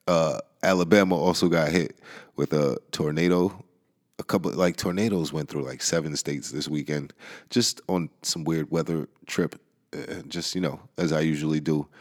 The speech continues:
and, uh, kinda take you people on. Yeah, they had a tornado,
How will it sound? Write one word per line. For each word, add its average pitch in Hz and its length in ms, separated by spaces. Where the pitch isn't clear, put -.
and, 76 100
uh, 76 280
kinda 82 200
take 78 200
you 76 80
people 76 340
on. 76 160
Yeah, 123 140
they 95 100
had 101 160
a 95 60
tornado, 85 640